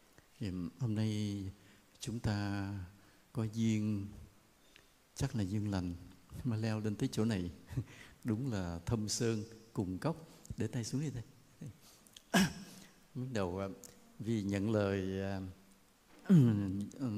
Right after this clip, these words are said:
thuyết giảng ở đây, thầy phải bỏ mất cái bài, à, cho Tăng Ni ở Vĩnh Long. <laughs> Hòa thượng với ông cự quá chừng. Nhưng mà đi hết nổi rồi. Ở đây đi về tới, à, thôi đuối rồi, tới Vu Lan vậy. Ừm,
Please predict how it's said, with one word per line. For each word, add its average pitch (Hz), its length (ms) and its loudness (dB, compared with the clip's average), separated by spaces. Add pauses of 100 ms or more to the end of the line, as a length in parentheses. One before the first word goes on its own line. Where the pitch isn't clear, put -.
(100)
thuyết 160 200 2
giảng 104 240 0
ở 135 60 -2
đây, 117 360 0 (800)
thầy 101 140 -4
phải 113 120 -4
bỏ 98 280 -2
mất 147 160 -2 (200)
cái 123 120 -2
bài, 95 460 -2
à, 92 160 -6
cho 107 160 -6
Tăng 110 260 -6
Ni 107 160 -2
ở 98 80 -2
Vĩnh 107 200 -4
Long. 110 220 -6 (380)
<laughs> - 1160 -14
Hòa 92 220 -8
thượng 104 260 -6
với 123 160 -2
ông 123 140 -4
cự 98 300 -2
quá 131 180 -2
chừng. 95 200 -4 (540)
Nhưng 113 140 0
mà 95 180 0
đi 110 160 -2
hết 139 160 0
nổi 107 280 0
rồi. 135 120 -2 (180)
Ở 120 60 -4
đây 107 220 -2
đi 107 200 -2
về 98 180 0
tới, 113 280 -8
à, 110 200 -8
thôi 104 180 -6
đuối 110 220 0
rồi, 123 100 0
tới 123 160 -2
Vu 113 160 -2
Lan 107 400 -4
vậy. 92 140 -8 (1000)
Ừm, 95 420 -2